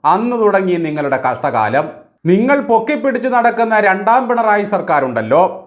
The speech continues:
അത് ഈ പ്രസ്ഥാനത്തിൻ്റെ ഉദകക്രിയയ്ക്കുള്ള ഉരുള മാത്രമാണ്. ആരോഗ്യവകുപ്പാണ് ജനത്തിന് അതൃപ്തി ഉണ്ടാക്കുന്ന മറ്റൊരു വകുപ്പ്. ആര് പറഞ്ഞു ഇതൊക്കെ?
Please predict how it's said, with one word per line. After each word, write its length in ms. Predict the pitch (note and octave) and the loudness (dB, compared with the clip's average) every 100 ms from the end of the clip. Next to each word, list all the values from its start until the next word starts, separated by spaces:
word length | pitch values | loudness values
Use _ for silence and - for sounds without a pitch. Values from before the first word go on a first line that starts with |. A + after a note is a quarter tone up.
| - _ _ - | -20 _ _ -2
അത് 200 | F3 A#3+ | -2 -2
ഈ 20 | A3+ | -2
പ്രസ്ഥാനത്തിൻ്റെ 800 | G#3+ F#3+ B3 B3 B3 B3 A#3 G#3 G3 G3 E3+ | -2 2 2 2 0 -4 -2 0 0 -2 -4
ഉദകക്രിയയ്ക്കുള്ള 840 | G#3+ A#3 A#3 A3+ G#3+ G3+ F#3 E3 C#3+ C3+ D3 | -2 -2 -4 -2 -2 -2 -2 2 2 0 -4
ഉരുള 200 | E3+ G3 E3 | -2 2 2
മാത്രമാണ്. 600 | C3+ C3+ C3+ A2+ G2+ B2+ E3+ - - _ _ _ _ _ - | 2 -2 -2 -2 -2 -2 -2 -6 -20 _ _ _ _ _ -4
ആരോഗ്യവകുപ്പാണ് 1000 | C3+ E3+ A#3 C4 C4 C4 C4 - A#3+ A3+ G#3+ | 2 4 4 4 2 0 0 0 0 0 0
ജനത്തിന് 440 | G3 A3+ A3+ A3+ G#3+ G3 D3 E3+ | -2 -2 -4 -2 -2 -4 -2 -2
അതൃപ്തി 340 | G#3 A#3+ B3+ G#3+ | -2 -4 -4 -2
ഉണ്ടാക്കുന്ന 460 | F#3 F3+ F3+ E3+ D3 B2+ C3+ C3+ | 0 0 0 0 0 0 -2 -6
മറ്റൊരു 340 | C3 F3 C3 G2 | -4 -4 -4 -4
വകുപ്പ്. 320 | G#2 G#2 E3 - - _ _ - C3+ | -4 0 0 0 -10 _ _ -2 2
ആര് 200 | F3+ A3 D#3+ | 2 2 2
പറഞ്ഞു 340 | D3+ E3 E3+ C#3+ | 2 2 0 -2
ഇതൊക്കെ? 300 | A#2 G#2 | -4 -4